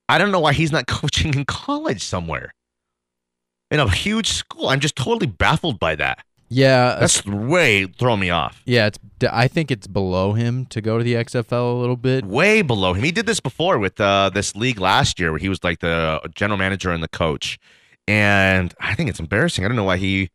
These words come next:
Speaker 1: doesn't.
Speaker 2: Is it embarrassing or is it maybe
Speaker 1: It's below him. You
Speaker 2: he
Speaker 1: hit it right
Speaker 2: wants
Speaker 1: up.
Speaker 2: to,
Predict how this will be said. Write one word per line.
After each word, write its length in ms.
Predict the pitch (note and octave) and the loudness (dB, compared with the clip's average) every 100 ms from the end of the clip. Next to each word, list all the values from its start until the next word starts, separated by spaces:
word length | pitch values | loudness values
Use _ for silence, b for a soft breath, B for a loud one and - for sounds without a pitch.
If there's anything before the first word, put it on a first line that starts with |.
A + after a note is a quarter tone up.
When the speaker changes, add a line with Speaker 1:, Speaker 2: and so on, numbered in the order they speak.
| _ _ _ _ _ _ _ _ _ _ _ _ _ | _ _ _ _ _ _ _ _ _ _ _ _ _
Speaker 1:
doesn't. 560 | G2+ A2 A2 A2 G#2+ | 0 0 0 -4 -2
Speaker 2:
Is 160 | D#3 D#3 | 0 2
it 80 | D#3 | 2
embarrassing 760 | C#3 A#2 A2 B2 C#3+ - F3 | 2 0 2 2 0 -4 -6
or 220 | D#3 A#2+ A#2 | -4 -2 -2
is 140 | A2+ | -2
it 200 | A2 - | -4 -4
maybe 760 | G#2+ G#2+ G#2+ G#2 G2+ F#2+ F#2+ F#2 | -4 -2 -2 -2 -4 -2 -2 -2
Speaker 1:
It's 140 | D3 | -2
below 380 | - B2 A2+ G#2+ | -2 0 2 2
him. 180 | G2 G2 | 0 0
You 80 | |
Speaker 2:
he 80 | A#2+ | 2
Speaker 1:
hit 140 | A2+ A2+ | 2 2
it 40 | |
right 100 | A2+ | 2
Speaker 2:
wants 200 | F#2 D#2 | 0 -4
Speaker 1:
up. 60 | - | -6
Speaker 2:
to, 160 | A2 | -8